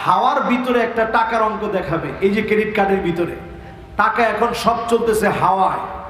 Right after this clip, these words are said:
আপনি দিছেন, পে অর্ডার করে দিছেন, জমি কিনতেছে মানুষ পে অর্ডার করে, কোটি কোটি টাকা পে অর্ডার করে জমি কিনা হচ্ছে, পুরা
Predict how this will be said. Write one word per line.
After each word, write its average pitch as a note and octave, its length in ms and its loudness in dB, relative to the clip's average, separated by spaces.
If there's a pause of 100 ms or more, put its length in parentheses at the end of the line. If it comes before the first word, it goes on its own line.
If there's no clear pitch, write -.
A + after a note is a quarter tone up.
(760)
আপনি F#3+ 220 0
দিছেন, A#3+ 600 0
পে B3 100 2
অর্ডার A#3 320 2
করে A3 220 0
দিছেন, F3+ 480 -4 (360)
জমি E4 300 4
কিনতেছে D#4 540 2
মানুষ C#4+ 340 0 (120)
পে D4+ 140 4
অর্ডার C4 360 4 (100)
করে, G#3 160 2 (400)
কোটি F4+ 480 4
কোটি D#4 220 0
টাকা B3+ 320 2 (100)
পে E4+ 140 2
অর্ডার E4 420 2
করে D4 180 -4 (120)
জমি E4 260 2
কিনা E4 240 0
হচ্ছে, - 680 -2 (140)
পুরা G#4+ 380 4